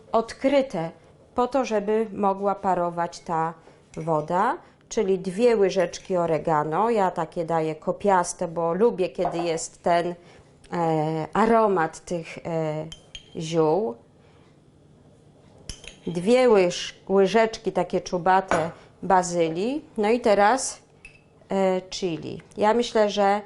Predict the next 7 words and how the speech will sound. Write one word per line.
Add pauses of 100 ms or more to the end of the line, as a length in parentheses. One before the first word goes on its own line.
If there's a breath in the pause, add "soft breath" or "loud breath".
(260 loud breath)
to
jest
mocne
chili,
papryczka
chili. (680 loud breath)
E,